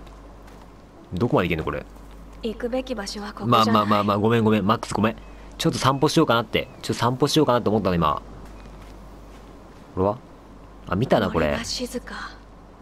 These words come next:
Speaker 2: 生き物の気配すらない。しかも。
Speaker 1: そんなに？
Speaker 2: 土曜には元凶がなくなってるかもね。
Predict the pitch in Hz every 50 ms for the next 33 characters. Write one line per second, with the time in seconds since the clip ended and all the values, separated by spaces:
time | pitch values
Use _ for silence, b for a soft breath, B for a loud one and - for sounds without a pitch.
0 | - - - - - - - - - - - 233 226 - - 254 254 277 262 262
1 | 240 214 196 190 196 - - - 247 247 233 233 220 202 - - - 190 185 185
2 | 190 196 196 190 - - - - - - - - - - - - - - - -
3 | - - 196 185 185 190 190 - - - - - - - 98 104 113 123 123 123
4 | 127 135 147 - - - - - - - - - - - - - - - - -
5 | - - - - - - - - - - - - - - - - - - - -
6 | - - - - - - - - - - - - - 226 202 208 190 190 196 208
7 | 214 220 220 202 185 175 175 - - - - - - - 208 220 220 214 - 254
8 | 240 247 247 233 214 202 202 - 247 240 247 262 254 - 277 233 190 - 185 180
9 | 180 180 185 190 196 202 - -